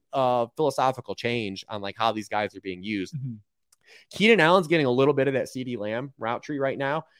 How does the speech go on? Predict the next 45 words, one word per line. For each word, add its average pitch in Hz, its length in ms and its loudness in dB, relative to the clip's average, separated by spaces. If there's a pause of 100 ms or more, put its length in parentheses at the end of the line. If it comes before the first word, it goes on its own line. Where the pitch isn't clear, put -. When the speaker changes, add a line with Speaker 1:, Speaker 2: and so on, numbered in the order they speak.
(180)
Speaker 1:
And 123 120 0
you 175 60 0
go 226 80 8
back, 170 120 6
his 190 120 2
first 170 240 -2
catch 170 160 -2
of - 40 -18
the 135 80 -4
season 190 300 -6
was, 107 400 -2
uh, 113 40 -4
you 107 180 -4
know, 107 240 0
a, 104 280 -2
a 110 60 -2
wheel 113 220 0
route 110 220 2
down 104 120 -6
the 98 80 -8
sideline 104 460 -2
for 104 140 -6
thirty-four 104 460 -2
yards. 107 440 4 (340)
Uh, 98 340 4 (680)
his, 170 400 4
his, 139 240 0
he 156 120 -6
running 196 180 2
deep 160 260 -6
routes 117 560 2
on, 110 260 -4
uh, 101 280 -2 (140)
sixteen 143 640 -4 (220)
percent 120 400 -2
of 107 80 -6
his 95 120 -6
routes 110 300 2
right 92 100 -4
now, 90 140 -4
twenty 120 300 -2
yards 107 240 0
or - 20 -4
further 98 260 -2
downfield. 92 540 -2